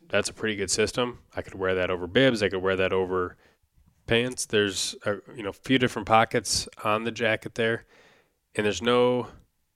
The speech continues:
hood on the jacket, which I think is kinda nice. I've kind of grown to not,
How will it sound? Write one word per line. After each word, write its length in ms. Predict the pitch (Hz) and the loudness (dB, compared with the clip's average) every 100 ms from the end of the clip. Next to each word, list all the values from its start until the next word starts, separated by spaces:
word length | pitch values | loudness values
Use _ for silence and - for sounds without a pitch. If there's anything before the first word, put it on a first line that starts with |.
| _ _ - | _ _ -6
hood 260 | 123 135 | -4 0
on 120 | 131 | -2
the 80 | 135 | -2
jacket, 440 | 127 131 131 147 120 | 0 2 2 0 -2
which 300 | 110 - - | -2 -4 -4
I 60 | 107 | 0
think 180 | 120 127 | 2 2
is 100 | 117 | 0
kinda 220 | 139 117 | 0 2
nice. 260 | 104 117 - | 4 4 2
I've 160 | 107 | -2
kind 180 | - 135 | -2 -2
of 140 | 110 | -2
grown 300 | 101 110 113 113 | 0 0 0 -2
to 100 | 98 | -8
not, 580 | 95 98 101 107 - | -4 2 4 4 0